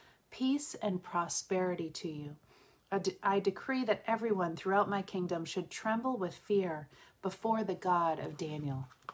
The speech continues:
For he is the living God, and he will endure forever. His kingdom will never be destroyed, and his rule will never end. He rescues and saves his people.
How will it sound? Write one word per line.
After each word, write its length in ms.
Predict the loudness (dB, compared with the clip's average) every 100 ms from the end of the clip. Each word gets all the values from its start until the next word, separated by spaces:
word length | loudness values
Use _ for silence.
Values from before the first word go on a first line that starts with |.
| -16 -20 _ _ -20 -16 -2
For 140 | 0
he 360 | 0 -4 -2 0
is 400 | 4 4 4 2
the 120 | -2
living 400 | 0 0 0 0
God, 460 | 0 2 0 -6 -14 -20 -20 -12 -2
and 140 | 0
he 200 | 0 0
will 160 | 2 4
endure 480 | 4 4 4 4
forever. 680 | -2 -4 -4 -4 -4 -8 -10 _ _ -20 _
His 260 | 0 0
kingdom 520 | 0 0 2 2 0 0
will 200 | 2 2
never 380 | 4 2 2 -2
be 160 | -4
destroyed, 720 | -6 -6 -6 -4 -4 -4 -8 -14 _ _ -6
and 140 | -2
his 220 | 2 2 2
rule 480 | 4 6 6 4
will 220 | 2 -2 -2
never 440 | 0 0 -2 -6
end. 440 | -6 -4 -6 -8 -14 _ _ _
He 140 | -2 2
rescues 640 | 6 6 4 4 6 6
and 240 | 2 -2
saves 560 | -2 2 4 4 2 -2
his 240 | -2 -2
people. 540 | 0 -2 0 -2 -4